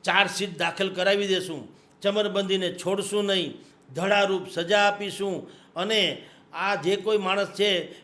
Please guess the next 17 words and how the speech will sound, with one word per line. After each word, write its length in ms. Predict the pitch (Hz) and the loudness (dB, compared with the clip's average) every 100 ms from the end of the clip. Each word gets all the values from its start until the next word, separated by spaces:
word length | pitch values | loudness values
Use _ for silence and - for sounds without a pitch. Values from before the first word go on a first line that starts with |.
| - | -8
એની 380 | 185 202 196 - | -4 -2 -2 -2
ચાર્જશીટ 480 | 175 196 190 185 | -2 0 -2 -8
ફ્રેમ 320 | 135 175 202 180 | -6 -2 -2 -2
રજૂ 220 | 180 196 | -2 -2
કર્યા 240 | 180 190 | 0 -2
પછીથી 680 | 185 185 202 202 185 156 - - | -2 -6 -8 -6 -6 -6 -12 -10
આખું 340 | 165 170 196 | -8 -4 -6
ભારતમાં 460 | 147 147 190 190 185 | -2 -2 -2 -4 -4
આવું 280 | 160 196 202 | 0 0 0
કોઈ 120 | 202 | -4
બનાવ 360 | 165 170 202 202 | -4 0 0 2
ન 120 | 202 | 0
બને 240 | 202 196 | 0 -2
ગુજરાતમાં, 480 | 170 175 190 185 180 | -4 -2 -2 -2 -4
એ 160 | 180 208 | -2 -2
પ્રકારની 400 | 196 190 196 185 | -4 -6 -6 -4
કાર્યવાહી 440 | 170 185 196 190 | -4 -2 -2 -4